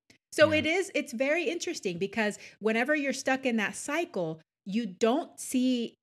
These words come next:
Speaker 1: the problem as being outside of you. You think the problem is you.
Speaker 2: So what would you tell yourself at that age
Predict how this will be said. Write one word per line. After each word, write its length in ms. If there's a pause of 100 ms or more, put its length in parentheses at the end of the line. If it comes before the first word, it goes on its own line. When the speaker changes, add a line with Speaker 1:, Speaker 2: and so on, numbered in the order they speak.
(220)
Speaker 1:
the 100
problem 640
as 180
being 360
outside 480
of 120
you. 100
You 180
think 180
the 80
problem 480
is 180
you. 360 (1500)
Speaker 2:
So 140
what 180
would 180
you 100
tell 360
yourself 680
at 180
that 200
age 540